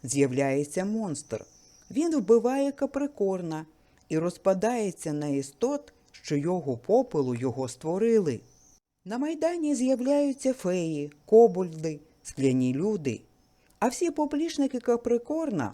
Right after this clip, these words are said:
вбивці, зникають. Феноліо потрапляє в книжку, а Вогнерукий і Фарид — ні.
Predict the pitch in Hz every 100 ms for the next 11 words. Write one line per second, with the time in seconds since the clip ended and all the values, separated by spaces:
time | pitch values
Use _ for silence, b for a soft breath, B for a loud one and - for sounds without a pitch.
0 | - 165 190 220 147 - 120 - _ -
1 | 117 156 160 233 247 220 131 - - _
2 | _ _ b b - - 285 330 349 240
3 | 165 170 165 185 190 233 285 302 294 226
4 | 214 196 - - 156 156 b b b _
5 | 143 135 151 165 170 208 220 160 - 139
6 | 139 143 214 277 - - _ _ 214 262
7 | 196